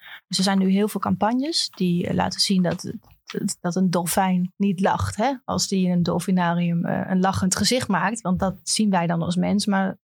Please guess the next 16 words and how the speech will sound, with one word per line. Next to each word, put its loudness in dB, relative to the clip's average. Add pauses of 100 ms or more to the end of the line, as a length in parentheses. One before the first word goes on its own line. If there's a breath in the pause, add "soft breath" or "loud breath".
(280)
dieren 0
zijn 0
daar 2
echt -4
heel 2
erg 0
ongelukkig. 0 (560 loud breath)
Of, -2
eh, 0
mensen 0
die 0
op -6
de -4
foto 0
gaan 2
met 0